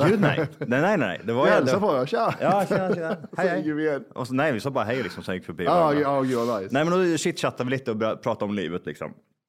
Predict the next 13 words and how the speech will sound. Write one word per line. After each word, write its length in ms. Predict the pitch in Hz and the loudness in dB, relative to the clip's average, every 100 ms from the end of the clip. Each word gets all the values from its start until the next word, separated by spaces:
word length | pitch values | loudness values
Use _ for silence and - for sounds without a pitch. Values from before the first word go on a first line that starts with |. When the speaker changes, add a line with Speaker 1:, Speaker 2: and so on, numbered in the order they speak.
| - | -4
Speaker 2:
Ja, 140 | 131 | -2
just 160 | 135 107 78 - - | -2 -6 -12 -16 -6
det. 80 | 113 | 0
Speaker 1:
Ehm, 680 | 113 107 101 98 95 92 - | 2 2 0 -2 -2 -4 -4
men, 420 | 107 110 104 104 | -2 0 0 0
eh, 300 | 104 101 101 | 0 0 -2
och 120 | 87 110 | -2 0
det 100 | 131 | 0
var 140 | 135 | 0
i 500 | 113 107 107 101 98 - | 0 -2 -2 -2 -6 -10
vintras, 1300 | 101 113 98 82 80 - _ _ _ - 87 - - | -6 -2 -2 -6 -12 -20 _ _ _ -8 -6 -6 -10
ja. 160 | 55 - _ _ _ _ _ _ | -10 -12 _ _ _ _ _ _
Nej, 120 | - | -14